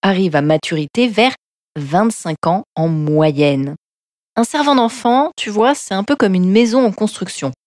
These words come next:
Les fondations sont là, mais il reste tout à faire.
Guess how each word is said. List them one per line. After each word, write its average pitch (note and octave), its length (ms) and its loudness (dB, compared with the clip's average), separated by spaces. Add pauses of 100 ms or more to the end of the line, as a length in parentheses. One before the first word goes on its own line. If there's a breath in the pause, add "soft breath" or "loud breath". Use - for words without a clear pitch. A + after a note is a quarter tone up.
(300)
Les D#3+ 80 2
fondations G3+ 480 0
sont - 160 -2
là, D#3 260 2 (400 loud breath)
mais G3+ 160 4
il G#3+ 140 2
reste A3 340 0 (160)
tout C#4 160 -4
à A#3+ 100 2
faire. D#3+ 360 0